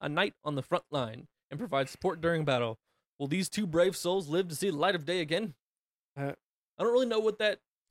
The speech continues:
Speaker 2: I don't
Speaker 1: means
Speaker 2: under-,
Speaker 1: you're doing.
Speaker 2: I don't
Speaker 1: Is this, like, a
Speaker 2: understand.
Speaker 1: top-down fun blah, blah, blah? Or
Speaker 2: Right.
Speaker 1: is this, like, a first-person three D R P G? Is,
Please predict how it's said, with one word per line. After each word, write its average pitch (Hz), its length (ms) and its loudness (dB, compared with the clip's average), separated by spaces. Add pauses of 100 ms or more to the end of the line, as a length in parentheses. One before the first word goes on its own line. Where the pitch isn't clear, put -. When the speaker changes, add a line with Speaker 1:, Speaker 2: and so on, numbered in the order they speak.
Speaker 2:
I 147 40 -12
don't 139 60 -4
Speaker 1:
means 139 140 2
Speaker 2:
under-, 135 140 2
Speaker 1:
you're 226 120 0
doing. 156 500 -2
Speaker 2:
I 156 60 2
don't 175 100 6
Speaker 1:
Is 190 80 6
this, 175 120 4
like, 170 100 4
a - 20 4
Speaker 2:
understand. 175 260 6
Speaker 1:
top-down 180 240 0
fun 185 460 -2
blah, 170 220 -2
blah, 180 100 -2
blah? 180 300 2
Or - 20 6
Speaker 2:
Right. 135 200 6
Speaker 1:
is 131 40 4
this, 156 200 -4
like, 143 200 -4 (460)
a 143 80 -6
first-person 175 680 -4
three 180 240 -6
D 175 200 -2
R 180 120 2
P 185 140 -6
G? 196 320 -6
Is, 143 260 -8